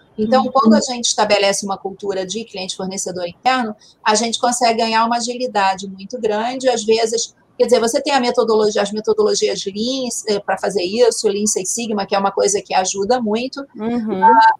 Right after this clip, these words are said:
Speaker 1: mas essa questão de tirar o foco da tarefa e fo-, e botar o foco no valor já é um exercício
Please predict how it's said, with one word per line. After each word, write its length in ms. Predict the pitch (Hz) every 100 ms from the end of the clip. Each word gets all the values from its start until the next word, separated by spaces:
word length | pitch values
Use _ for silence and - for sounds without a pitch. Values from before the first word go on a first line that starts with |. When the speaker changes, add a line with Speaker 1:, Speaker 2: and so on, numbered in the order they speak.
| -
Speaker 1:
mas 340 | 247 269 269 226
essa 300 | 262 - 330
questão 680 | 254 254 - 220 214 208
de 320 | 202 208 202 202
tirar 320 | - 208 247
o 60 |
foco 300 | - 240 240
da 100 | 208
tarefa 580 | 208 208 190 185 180 -
e 40 | 202
fo-, 220 | - 214
e 100 | 208
botar 240 | 202 208
o 60 | 208
foco 260 | 202 - 196
no 160 | 196
valor 560 | 185 180 170 185 240 214 - _ _ _ _ _ -
já 340 | 202 247 247
é 140 | 202 214
um 160 | 254
exercício 1120 | 254 254 254 - - 214 233 233 - 262 285